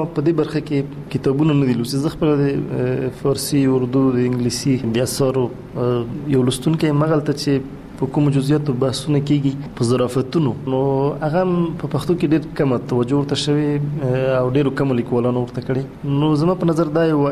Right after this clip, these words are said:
یوه تشه وه. او بله دلیل زما دا و چې که چیرې موږ غواړو چې، اه، ز-، زما دپاره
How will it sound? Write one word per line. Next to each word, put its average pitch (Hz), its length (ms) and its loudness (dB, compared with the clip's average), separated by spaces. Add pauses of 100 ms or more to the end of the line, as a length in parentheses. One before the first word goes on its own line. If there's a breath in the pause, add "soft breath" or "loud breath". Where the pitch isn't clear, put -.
(120)
یوه 151 140 2 (120)
تشه 127 220 0
وه. 117 100 0
او 127 120 0
بله 170 360 2 (240)
دلیل 160 260 2
زما 160 180 2
دا 160 140 2
و 143 100 2
چې 139 160 -6 (240)
که 143 80 -2
چیرې 196 300 -4
موږ 175 160 2
غواړو 175 260 4
چې، 135 80 0
اه، 127 380 0 (600)
ز-، 139 320 -2
زما 170 240 4
دپاره 117 260 0